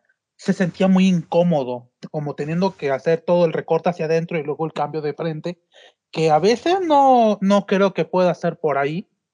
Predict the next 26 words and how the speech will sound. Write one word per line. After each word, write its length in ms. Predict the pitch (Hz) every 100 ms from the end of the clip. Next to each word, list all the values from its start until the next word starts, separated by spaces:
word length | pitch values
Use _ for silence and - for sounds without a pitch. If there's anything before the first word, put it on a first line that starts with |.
| _ _
porque 260 | 156 131 143
digamos 300 | 131 147 151
también 220 | 147 151
en 40 | 151
Pachuca 320 | 143 - -
como 300 | 143 131 131
inclusive 380 | - 139 156 156
juega 200 | 156 147
en 80 |
otra 160 | 143 147
configuración, 840 | 147 120 - 131 143 - 180 196 - _ _ -
eh, 120 | 135
que 120 | 156
es 80 | 147 143 _ _ -
un 420 | 151 151 147 143
doble 260 | 156 151 147
cinco 340 | - 156 151
que 80 | 147
por 180 | 135 131
ahí 160 | 135
se 500 | 147 147 131 120 120 _ _ _ _
cambi-, 260 | 185 175 165
intercambian 680 | 147 147 147 147 170 170 160
por 160 | 143
ahí 140 | 147 160
roles, 520 | 170 170 190 240